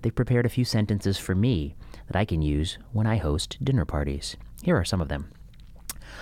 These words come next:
"All the meals I have ever served in my house were prepared by me,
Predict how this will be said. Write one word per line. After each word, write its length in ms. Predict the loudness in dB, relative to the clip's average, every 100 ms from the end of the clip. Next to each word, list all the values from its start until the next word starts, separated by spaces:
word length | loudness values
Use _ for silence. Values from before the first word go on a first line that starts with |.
| -8
"All 220 | 4 6 6
the 80 |
meals 420 | 6 6 8 6 6
I 100 | 6
have 100 | 6
ever 160 | 4
served 260 | 4 4 4
in 80 | 4
my 120 | 6
house 300 | 6 4 4
were 80 | 0
prepared 320 | 4 4 6
by 140 | 6
me, 460 | 6 6 4 0